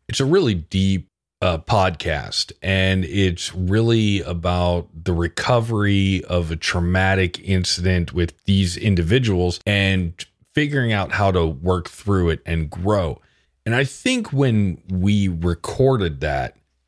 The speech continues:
I think we kind of had two different ideas of where we wanted to go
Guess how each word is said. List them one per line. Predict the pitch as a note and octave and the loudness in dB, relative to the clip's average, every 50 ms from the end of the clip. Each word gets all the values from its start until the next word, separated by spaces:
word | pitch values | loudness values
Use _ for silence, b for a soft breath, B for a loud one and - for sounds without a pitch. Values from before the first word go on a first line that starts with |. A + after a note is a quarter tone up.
| _ _ - | _ _ -2
I | - A#2+ | -2 -2
think | - - G3 G#3+ G#3 - | 0 0 0 0 0 -2
we | G3+ E3 | -4 -4
kind | - - C#3+ C3+ C3+ B2 | -2 -2 0 0 2 2
of | A#2 G#2 | 0 0
had | - - G#2 F#2+ F2+ E2+ - - | 0 0 0 0 0 -2 -4 -6
two | - - C3 A#2+ A#2+ | -4 0 2 2 2
different | A2+ A#2 A2+ - - A2 G2 - - | 2 2 0 2 0 -2 -2 -2 -2
ideas | F#2 F#2+ F2 D2+ D2+ - F#2 F2+ F2+ F2+ F#2 F#2 G2 G2 | 0 0 0 -2 -4 -2 0 2 2 2 2 0 0 -2
of | - F#2 F2+ D#2 D#2 D#2 D2+ | -2 -2 -2 -2 -2 -2 0
where | E2+ F2 F2 F2+ F2+ | 2 2 2 2 2
we | F2 F#2 F2+ F2 | 2 2 2 2
wanted | E2 D#2 D#2+ E2 E2+ E2+ E2+ E2+ D#2+ D2+ - | 2 0 0 0 2 2 2 0 -2 -4 -4
to | - E2+ | -6 -6
go | D2+ C#2 D2 - E2+ E2 D#2+ D#2+ D#2+ E2+ A#2 B2 | -6 -6 -6 -2 2 2 4 4 4 2 0 -2